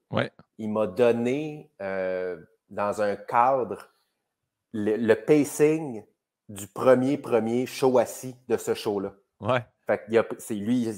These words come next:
Speaker 2: sur des petits papiers, là, il prenait des notes pendant le show, parce que moi, j'ai rien, tu sais, j'ai pas de notes, là, j'ai juste, je veux parler de ça, on jase de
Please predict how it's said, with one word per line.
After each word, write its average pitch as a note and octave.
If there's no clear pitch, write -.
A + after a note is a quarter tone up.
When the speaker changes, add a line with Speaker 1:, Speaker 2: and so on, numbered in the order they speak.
Speaker 2:
sur A#2
des A2+
petits -
papiers, A#2+
là, E3+
il D#3+
prenait A#2
des A#2
notes B2
pendant A2
le G#2
show, D#3
parce A2+
que B2
moi, E3
j'ai C3
rien, C3+
tu B2
sais, B2
j'ai A2+
pas C#3
de A#2
notes, C#3+
là, G#2+
j'ai G2+
juste, C#3
je G2+
veux C#3
parler C#3+
de C3
ça, -
on C#3+
jase B2+
de A#2+